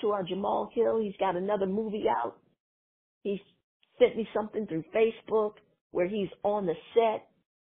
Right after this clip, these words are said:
Oh, my goodness. And I, I came to tears. I remember when he wanted to quit. And the infinite used me to call him in that moment.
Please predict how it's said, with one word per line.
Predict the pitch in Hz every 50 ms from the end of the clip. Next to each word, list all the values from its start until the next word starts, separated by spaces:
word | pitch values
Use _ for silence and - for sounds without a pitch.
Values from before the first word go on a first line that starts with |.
| _ -
Oh, | 208 214 196
my | 185 175 170 165 170 -
goodness. | 208 220 202 180 165 160 - -
And | 170 170
I, | 180 196 - - - -
I | 208 240 - - -
came | - - 240 247 233
to | 226 - -
tears. | - - 285 - - - 143 131 - - _ _ _ _ _ _ -
I | 247
remember | 254 254 240 233 247 359 185 214
when | 220 226
he | 226 262 247 233
wanted | 240 240 220 214 - -
to | 185 -
quit. | - - 269 277 - - - _ _ _ _ _ _ _ _ _ _ _ _ _ _ _ _ _ -
And | 214 220 220 196
the | 214
infinite | - - 269 277 277 - 240 226 196 -
used | - 214 240 262 294 285 247 -
me | - 226 226 185
to | 196
call | - - 214 233 226 214 196 165
him | 180
in | 190 190 214
that | 214 208 208 214
moment. | 220 214 214 170 151 -